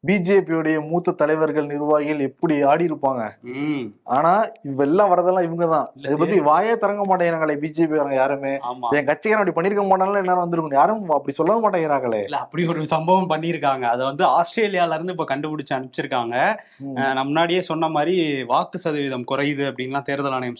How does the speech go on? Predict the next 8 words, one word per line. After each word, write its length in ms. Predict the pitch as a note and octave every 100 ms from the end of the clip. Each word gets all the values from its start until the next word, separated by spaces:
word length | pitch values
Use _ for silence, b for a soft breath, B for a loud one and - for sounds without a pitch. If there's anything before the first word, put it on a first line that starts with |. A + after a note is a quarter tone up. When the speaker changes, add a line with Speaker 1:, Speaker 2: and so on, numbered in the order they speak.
| B2+
Speaker 2:
சொன்னாங்கல்ல. 400 | A#2+ A#2 A2+ D3
வாக்கு 300 | C3 E3+ F3+
சதவீதத்தை 440 | F3 D#3+ D3 C#3 -
குறையிற-, 360 | C#3 F#3+ G3 F#3+ D#3
குறைக்கிறதுக்காகவே 680 | F#3+ A3+ G3+ F3+ E3+ F3 F#3+
ஒரு 140 | D#3
வேலையை 300 | C#3+ D3 D3
பண்ணிருக்காங்க. 680 | C3+ C3 B2 B2 A#2 C3+